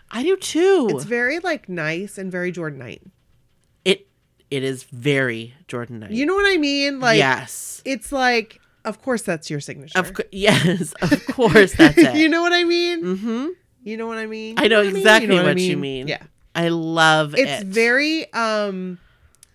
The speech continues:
Speaker 2: handsome. His
Speaker 1: He's,
Speaker 2: signature is
Speaker 1: he's
Speaker 2: very
Speaker 1: got a handsome
Speaker 2: handsome.
Speaker 1: signature.
Speaker 2: He does.
Speaker 1: We should, we should tell him that.
Speaker 2: Jordan, if you're listening,
Speaker 1: You have a handsome signature.
Speaker 2: you have a handsome signature, yes.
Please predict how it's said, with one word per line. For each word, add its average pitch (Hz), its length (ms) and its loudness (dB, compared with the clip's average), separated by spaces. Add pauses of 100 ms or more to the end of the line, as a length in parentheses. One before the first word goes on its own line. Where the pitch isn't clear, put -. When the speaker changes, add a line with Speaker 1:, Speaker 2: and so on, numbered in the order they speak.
(480)
Speaker 2:
handsome. 175 540 -12 (2000)
His 208 140 -6
Speaker 1:
He's, 202 80 -4
Speaker 2:
signature 170 320 -6
is 165 80 -6
Speaker 1:
he's 170 80 -6
Speaker 2:
very 170 120 -2
Speaker 1:
got 202 40 2
a - 60 0
handsome 160 320 -6
Speaker 2:
handsome. 160 120 -8
Speaker 1:
signature. 151 520 -8
Speaker 2:
He 196 60 -4
does. 160 540 -8
Speaker 1:
We 226 160 -6
should, 320 360 -4
we 208 180 -4
should 285 220 -8
tell 156 240 -4
him 147 220 -12
that. 139 260 -16 (300)
Speaker 2:
Jordan, 277 600 -2
if 190 140 -10
you're 220 120 0
listening, 240 560 -4 (160)
Speaker 1:
You 202 140 -4
have 262 80 -2
a 202 60 2
handsome 165 380 -4
signature. 156 420 -6
Speaker 2:
you 269 40 -2
have 302 140 0
a 226 80 -2
handsome 170 400 -6
signature, 143 420 -18
yes. - 460 -20